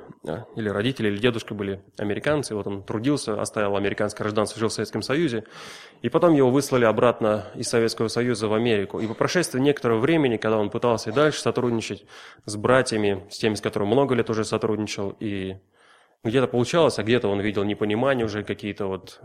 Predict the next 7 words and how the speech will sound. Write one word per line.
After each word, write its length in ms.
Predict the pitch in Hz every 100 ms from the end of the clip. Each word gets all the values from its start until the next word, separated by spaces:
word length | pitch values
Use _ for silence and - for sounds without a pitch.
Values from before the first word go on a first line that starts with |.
| -
а, 400 | 104 98 95 92 _ _ _ _ _ _ _ - - -
действия 460 | 107 120 123 117
нехорошие, 640 | 110 110 113 110 113 - 107
может 200 | 101 101
быть, 120 | 104
за 80 | 101
спиной. 420 | - 110 101